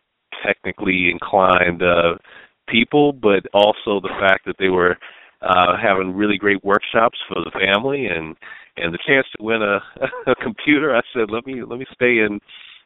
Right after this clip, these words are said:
and, uh, find out more." So we, we stayed. Uh, we didn't win the lottery. That's okay. We didn't get a computer, but we, we hung around. We learned a lot, and I got to talking to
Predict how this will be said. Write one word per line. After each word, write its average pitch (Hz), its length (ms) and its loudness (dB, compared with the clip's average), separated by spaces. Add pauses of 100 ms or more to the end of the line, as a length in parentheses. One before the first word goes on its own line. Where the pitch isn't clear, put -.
and, 98 200 2
uh, 98 160 6 (120)
find 104 220 -4
out 92 140 -4
more." 92 260 -8 (120)
So 90 60 -14
we, 92 280 -10
we 87 180 -18
stayed. 107 520 0
Uh, 87 160 2
we 87 120 -6
didn't 139 220 2
win 117 140 -6
the 104 60 -8
lottery. 87 440 -6
That's 92 300 -12
okay. 87 180 -8
We 85 140 -12
didn't 85 160 -10
get 87 100 -8
a 78 40 -12
computer, 85 460 -10
but 92 160 -4 (380)
we, 104 180 0 (120)
we 98 120 -4
hung 113 200 2
around. 104 340 2
We 90 100 -4
learned 95 280 -2
a 104 40 0
lot, 95 380 2
and 113 240 -6 (340)
I 139 80 -6
got 160 200 0
to 151 60 -18
talking 139 380 0
to 107 120 -4